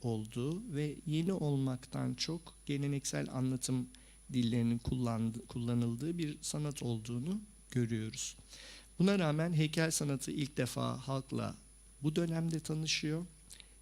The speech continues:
İşlevi üzerine düşünülen, kim tarafından ve nasıl yapılması gerektiği konularında iç dinamiklerini yaratan ve tartışılan bir sanat aktivitesine bu dönemde dönüşüyor. Devletin tek elinde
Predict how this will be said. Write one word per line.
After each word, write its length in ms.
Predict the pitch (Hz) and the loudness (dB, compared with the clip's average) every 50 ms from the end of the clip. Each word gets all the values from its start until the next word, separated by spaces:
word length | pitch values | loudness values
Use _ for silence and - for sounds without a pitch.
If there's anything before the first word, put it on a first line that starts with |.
| - - - | -16 -6 0
İşlevi 420 | 160 - - - 143 131 127 156 | 2 4 4 6 6 4 6 6
üzerine 540 | 202 208 160 156 151 139 127 127 123 120 113 | 4 4 4 6 6 6 6 6 6 4 4
düşünülen, 680 | 117 - - - 110 107 107 107 110 117 139 165 196 202 - | 4 2 2 2 2 2 2 2 2 0 0 -2 -4 -6 -8
kim 200 | - - 185 185 | -4 -4 -2 -2
tarafından 840 | 180 - 147 135 131 127 - - 123 120 120 120 131 143 151 139 120 | 0 0 0 2 2 0 -2 -2 0 0 2 2 0 0 -2 0 0
ve 120 | 120 120 | 0 2
nasıl 320 | 123 139 - - - 175 | 2 0 0 -2 0 0
yapılması 580 | 156 131 123 - 143 123 117 120 117 113 - - | 0 0 4 4 4 4 4 2 0 0 -2 -4
gerektiği 600 | 113 113 113 110 110 107 110 - - 117 107 104 | -2 -2 -2 -2 -2 -4 -6 -4 -2 -2 -2 -2
konularında 800 | - - 117 110 117 113 113 110 110 113 113 113 117 139 160 240 - - - | -2 -2 -2 0 0 0 0 -2 -2 -2 -2 -2 -4 -4 -6 -8 -10 -6 -4
iç 300 | 196 180 - - - - | -2 0 2 0 2 4
dinamiklerini 880 | 131 120 113 110 107 110 107 - - 113 113 110 107 104 98 104 104 - - - - - | 6 6 6 6 4 2 0 -2 -2 -2 0 0 0 0 0 -2 -4 -6 -10 -18 -8 -2
yaratan 640 | 151 139 120 123 117 113 - - 131 139 170 196 - - - - - - - - - | 0 2 2 2 0 0 -2 0 0 2 2 0 -2 -6 -14 -20 -20 -20 -20 -6 0
ve 260 | 151 151 156 151 156 156 | 2 4 4 2 0 -2
tartışılan 840 | - 147 143 135 - - 147 - - 139 139 147 165 190 190 - - - - - | 0 0 2 2 0 0 0 0 2 2 2 2 2 0 -2 -4 -8 -12 -6 0
bir 260 | 147 151 151 160 - - | 0 2 2 0 -4 -6
sanat 440 | - - - 127 127 135 131 - - | -4 -2 0 0 0 0 0 -4 -6
aktivitesine 800 | 113 - - 117 113 - - 113 113 - - 143 160 185 170 135 | -8 -6 -8 -8 -8 -6 -4 -4 -4 -2 -2 -2 -2 -2 -2 -2
bu 100 | 131 123 | 0 0
dönemde 500 | 117 110 107 107 95 92 104 101 98 90 | 0 0 0 0 -2 -2 -4 -4 -4 -4
dönüşüyor. 480 | 92 90 82 - - - - - 120 - - - - - - - - - - - - - - - - - - - - - - - - - - | -4 -4 -2 -2 -2 -2 -4 -4 -8 -12 -14 -16 -16 -14 -14 -14 -14 -14 -16 -16 -16 -16 -18 -18 -20 -20 -20 -20 -20 -20 -20 -20 -18 -10 -2
Devletin 680 | 139 135 147 170 180 180 190 190 - - 226 233 247 | 2 4 6 6 6 6 4 2 2 2 2 2 2
tek 320 | - - - 196 196 - 175 | 2 2 4 4 4 6 4
elinde 580 | 151 127 135 131 131 131 127 127 120 120 117 | 4 4 6 6 6 6 6 6 4 4 2